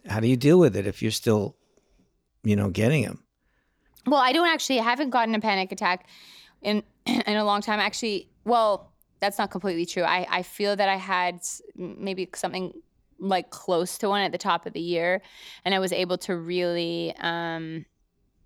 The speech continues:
Speaker 2: handle it in a different way, because I think now I'm just, like, able to really recognize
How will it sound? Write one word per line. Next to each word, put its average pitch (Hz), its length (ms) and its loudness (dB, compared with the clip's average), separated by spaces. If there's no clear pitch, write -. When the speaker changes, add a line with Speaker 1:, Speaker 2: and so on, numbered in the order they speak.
Speaker 2:
handle 185 420 0
it 160 180 0
in 175 60 -2
a 165 60 -2
different 170 300 -6
way, 170 120 -2
because 175 180 -4
I 190 100 2
think 196 340 -6
now 180 320 0
I'm 180 200 -4
just, 180 280 -8
like, 170 340 -6
able 175 300 -4
to - 140 -6
really 175 240 -2
recognize 165 920 -4